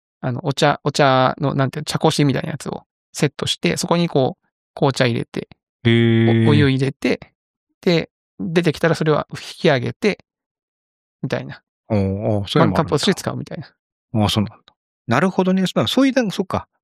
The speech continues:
Speaker 2: ポットじゃなくても出せる方法とか確かにありそうですね。
Speaker 1: うんうん。
Speaker 2: 金属製のなんか、ティーパックの金属板みたいなやつも見たことあるな、確かに。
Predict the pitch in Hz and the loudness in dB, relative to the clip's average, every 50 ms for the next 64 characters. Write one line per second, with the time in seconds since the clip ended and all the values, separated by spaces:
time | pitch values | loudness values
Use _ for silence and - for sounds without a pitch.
0 | _ _ _ - 277 - _ _ _ - 262 - 147 135 156 170 - - - - | _ _ _ -2 -2 -2 _ _ _ -2 0 2 2 2 2 0 -2 -4 -6 0
1 | - 214 185 143 120 120 110 - 202 190 143 110 - - 127 120 113 135 131 127 | 2 2 4 4 2 0 0 0 0 0 0 0 0 0 0 0 0 0 -2 -2
2 | - _ _ _ _ - 131 127 113 - 123 - - 123 101 101 107 127 123 147 | -4 _ _ _ _ -4 -2 -2 -2 -2 -4 -4 -4 -4 -2 -2 -2 -4 -4 -6
3 | - _ _ - - - 139 101 - - - - 139 156 - - _ _ - - | -8 _ _ -8 -4 -2 -2 -2 -4 -6 -6 -4 -4 -4 -4 -6 _ _ -20 -20
4 | _ _ _ _ _ _ _ - 196 165 117 110 - 135 131 120 117 135 - _ | _ _ _ _ _ _ _ 0 0 2 0 -2 -4 -8 -8 -10 -10 -12 -18 _
5 | _ _ _ _ _ _ _ _ _ - - 147 147 147 139 147 135 - - - | _ _ _ _ _ _ _ _ _ -4 0 2 2 4 2 2 0 -2 -2 0
6 | 156 151 147 143 143 143 143 127 - - 104 98 95 95 _ _ _ - - - | 2 2 2 4 4 2 2 0 -2 -2 -2 -2 -2 -2 _ _ _ -20 -20 -20
7 | - - - - - _ _ _ _ _ - - 151 151 147 - 165 151 - _ | -20 -20 -20 -20 -20 _ _ _ _ _ -4 0 0 2 2 2 0 -2 -2 _
8 | _ _ _ _ - - 143 135 123 - - - 143 139 135 135 127 - - - | _ _ _ _ -4 -2 0 0 -2 -2 -2 0 0 2 2 0 -2 -2 -2 0
9 | 139 139 147 - _ _ - 139 131 127 127 - 113 95 92 - - 104 104 117 | 0 0 0 -2 _ _ -4 -2 0 0 0 0 0 0 -2 -2 0 0 0 0
10 | 107 117 - - 101 98 101 98 92 92 - - - - 101 104 - | 0 -2 -2 -4 -4 -4 -4 -6 -8 -10 -10 -10 -8 -8 -8 -8 -10